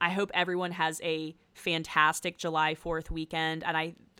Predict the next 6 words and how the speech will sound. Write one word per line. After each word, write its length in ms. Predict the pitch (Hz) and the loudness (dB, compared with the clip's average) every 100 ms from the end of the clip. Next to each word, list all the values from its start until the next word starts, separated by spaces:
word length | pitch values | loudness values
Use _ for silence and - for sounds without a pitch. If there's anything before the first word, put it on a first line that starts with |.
| - | -2
also 360 | 180 170 - | 0 0 0
want 180 | 175 170 | -2 -4
to, 360 | - 180 170 165 - - - _ - | -4 -4 -4 -6 -12 -20 -20 _ 2
I 80 | 185 | 4
wouldn't 280 | 190 185 | 4 0
feel, 640 | 175 - 180 175 175 170 175 | -8 -8 -2 0 2 2 0